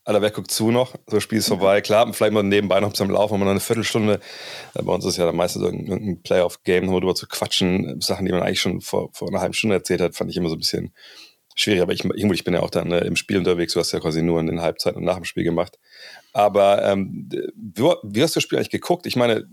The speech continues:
Speaker 1: ihr hattet eine Loge, das können wir ja erzählen, ne, wo ihr
Speaker 2: Ja.
Speaker 1: dann drin saßt. Ähm, aber auch so ein bisschen in der Ecke. Ich kann mir vorstellen, dass, dass der Blickwinkel ziemlich, ziemlich kacke eigentlich war, um überhaupt Sachen zu sehen.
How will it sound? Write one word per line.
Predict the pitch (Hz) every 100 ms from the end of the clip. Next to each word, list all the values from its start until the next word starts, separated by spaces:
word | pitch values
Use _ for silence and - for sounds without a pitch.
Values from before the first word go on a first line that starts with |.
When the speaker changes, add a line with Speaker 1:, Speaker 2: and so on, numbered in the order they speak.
| -
Speaker 1:
ihr | 117 117
hattet | - 101
eine | 107 98
Loge, | 95 107 147
das | 107
können | - 98
wir | 87
ja |
erzählen, | 95 - 101 113 104
ne, | 104 98
wo | 95
ihr | -
Speaker 2:
Ja. |
Speaker 1:
dann | 120
drin | 101 110
saßt. | 104 95 - - - - - - _ -
Ähm, | 101 101 98 92 92 - _ _ -
aber | 101 98
auch |
so | 113 113
ein |
bisschen | 110 120
in | 104
der | 101
Ecke. | 120 160
Ich | 110
kann | -
mir | 110
vorstellen, | - 127 123 101
dass, | 101 -
dass | 95 -
der | 101
Blickwinkel | 90 127 147 113 95
ziemlich, | - 98 95 98
ziemlich | - 90
kacke | - - -
eigentlich | - -
war, | 92
um | 87 92
überhaupt | 87 107
Sachen | - 95 85
zu | 87
sehen. | 82 92 87